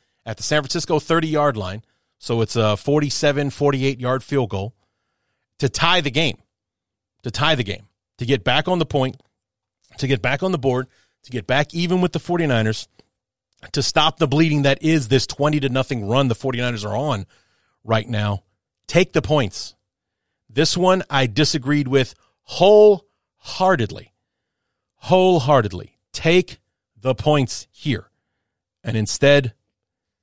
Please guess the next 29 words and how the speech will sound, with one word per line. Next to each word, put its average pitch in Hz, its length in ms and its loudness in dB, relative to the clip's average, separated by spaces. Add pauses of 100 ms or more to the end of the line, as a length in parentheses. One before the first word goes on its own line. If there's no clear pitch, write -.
(680)
and 156 120 0
it 165 80 2
wasn't 160 280 4
like 151 160 4
the 131 60 -4
first - 280 -2
time - 220 -6 (480)
where 123 240 4
it 123 80 2
was 117 160 -2
just 123 280 0
simply 131 520 2
that 117 180 -2
the 120 80 -4
receiver 110 380 -4
dropped 95 260 -4
the 98 60 -8
ball. 85 260 -12 (1300)
So 120 260 2
it's 104 100 0
like, 117 240 0
I, 131 220 2
I 123 160 2
agreed 123 380 2
with 110 180 -4
going 147 260 2
for 170 200 -4
it 160 100 -4
there. 170 300 -2